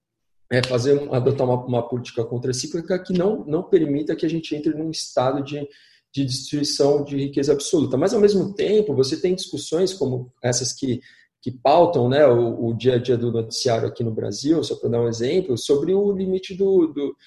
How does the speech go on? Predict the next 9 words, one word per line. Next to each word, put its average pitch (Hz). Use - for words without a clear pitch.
dos 135
gastos 151
públicos, 123
né, 123
o 135
teto 131
de 160
gastos. 117
Então, 175